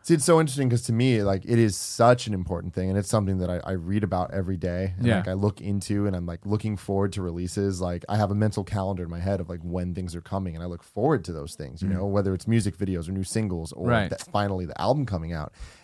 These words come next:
Speaker 1: And I feel like over, I, I've spoken about this many times on the show where Napster and Kazaa and LimeWire and stuff were so seminal in my life in kinda creating who I was, and playing games like Tony Hawk and all these,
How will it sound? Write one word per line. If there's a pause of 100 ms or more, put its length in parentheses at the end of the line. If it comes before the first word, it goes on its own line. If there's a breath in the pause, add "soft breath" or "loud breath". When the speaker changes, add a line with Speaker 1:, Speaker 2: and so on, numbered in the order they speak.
(100)
Speaker 1:
And
I
feel
like
over, (500 soft breath)
I, (120)
I've
spoken
about
this
many
times
on
the
show
where (240 soft breath)
Napster
and
Kazaa
and
LimeWire
and
stuff
were
so (240 soft breath)
seminal
in
my
life
in
kinda
creating
who
I
was, (220 loud breath)
and
playing
games
like
Tony
Hawk
and
all
these,